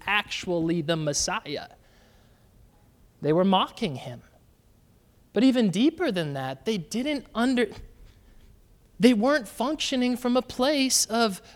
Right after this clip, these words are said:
being f-, filled with the Spirit of God and overflowing. And that is the answer to all things. That is the answer to all of it. Christ in us, the hope of glory.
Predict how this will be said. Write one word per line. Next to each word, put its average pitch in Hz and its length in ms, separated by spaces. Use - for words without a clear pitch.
being 254 420
f-, - 140
filled 262 440
with 214 140
the 202 60
Spirit 226 340
of 202 80
God 170 240
and 202 80
overflowing. 226 540
And 220 100
that 320 120
is 285 120
the 311 160
answer 330 280
to 320 100
all 311 220
things. 330 720
That 330 140
is 349 140
the 339 120
answer 359 300
to 339 120
all 349 320
of 233 120
it. - 400
Christ 339 440
in 339 260
us, 254 360
the 262 160
hope 285 280
of 240 140
glory. 269 600